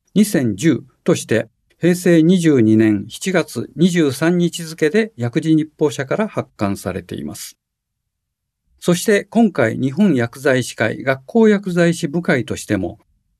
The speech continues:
日本学校薬剤師会の意思を引き継ぎ、学校環境衛生基準解説二千二十二を出版することになり、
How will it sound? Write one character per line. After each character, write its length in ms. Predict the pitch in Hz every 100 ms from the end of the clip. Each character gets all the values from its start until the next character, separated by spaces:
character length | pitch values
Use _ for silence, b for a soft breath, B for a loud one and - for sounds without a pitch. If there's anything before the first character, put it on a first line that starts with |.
| _
日 100 | 131
本 240 | 135 202 143
学 220 | 127 -
校 200 | 175 165
薬 240 | 160 165
剤 200 | 156 156
師 140 | 151 -
会 220 | 135 120
の 120 | 110
意 60 | 180 -
思 100 | 180
を 80 | 104
引 60 | -
き 180 | 135
継 140 | - 117
ぎ、 220 | 95 - _ _ _ -
学 240 | 127 131
校 240 | - 202
環 260 | 202 175 180
境 300 | 180 175 175
衛 160 | 165 170
生 320 | - 160 156
基 160 | -
準 260 | 131 175 165
解 220 | 175 147
説 400 | - 104 - - _ _
二 100 | 170
千 320 | - 170 127 131
二 140 | 175
十 240 | 156 117
二 140 | 123 202
を 120 | 160
出 180 | - - -
版 220 | 135 131
す 100 | 135
る 100 | 120
こ 100 | 131
と 140 | 127
に 120 | 95 85
な 140 | 90
り、 160 | 82